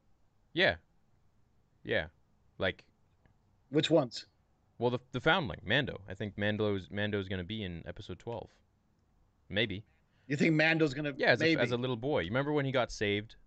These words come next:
Speaker 2: I think Moff Gideon is gonna be teased, maybe. No? Because how the hell does Moff Gideon end up with the dark saber?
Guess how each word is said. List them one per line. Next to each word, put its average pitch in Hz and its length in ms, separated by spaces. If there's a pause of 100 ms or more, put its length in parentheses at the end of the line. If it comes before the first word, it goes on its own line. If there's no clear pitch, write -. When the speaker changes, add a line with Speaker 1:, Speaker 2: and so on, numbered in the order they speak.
(1700)
Speaker 2:
I 151 80
think 240 200
Moff 180 320
Gideon 165 380
is 123 100
gonna 135 180
be 127 120
teased, 127 420
maybe. 104 360
No? 156 460 (1400)
Because 196 220
how 233 140
the 285 100
hell 269 140
does 226 180
Moff 214 280
Gideon 208 340
end 180 220
up 170 220
with 170 100
the 151 80
dark 143 280
saber? 156 460